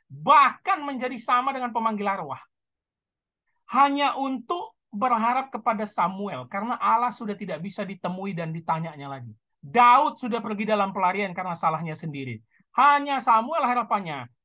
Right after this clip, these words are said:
dan oleh karena itu dia memerlukan pemanggil arwah.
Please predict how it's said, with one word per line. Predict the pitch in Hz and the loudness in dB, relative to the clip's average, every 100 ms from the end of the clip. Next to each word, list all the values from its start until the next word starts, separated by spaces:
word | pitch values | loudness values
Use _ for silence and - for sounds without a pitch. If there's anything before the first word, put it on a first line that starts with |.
| - | -8
dan | 196 202 | -2 0
oleh | 202 | -2
karena | 202 202 | -2 -4
itu | 208 208 | -4 -4
dia | 214 | -4
memerlukan | 196 190 190 190 269 - _ _ _ _ | -4 -4 -2 0 0 -2 _ _ _ _
pemanggil | 180 175 185 190 190 175 175 170 185 - | -6 -4 -4 -6 -8 -10 -8 -8 -10 -10
arwah. | 156 151 131 120 110 | -10 -10 -12 -14 -16